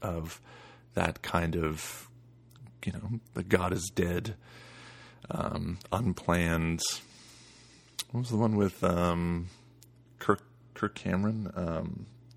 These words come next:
Left Behind, those kind of things, those kind of demagogue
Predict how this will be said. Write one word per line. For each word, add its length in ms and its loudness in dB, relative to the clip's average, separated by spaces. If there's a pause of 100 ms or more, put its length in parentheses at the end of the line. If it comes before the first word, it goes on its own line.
(120)
Left 260 2
Behind, 540 2
those 180 2
kind 180 2
of 80 -6
things, 280 -8
those 120 0
kind 180 2
of 140 2 (2250)
demagogue 640 4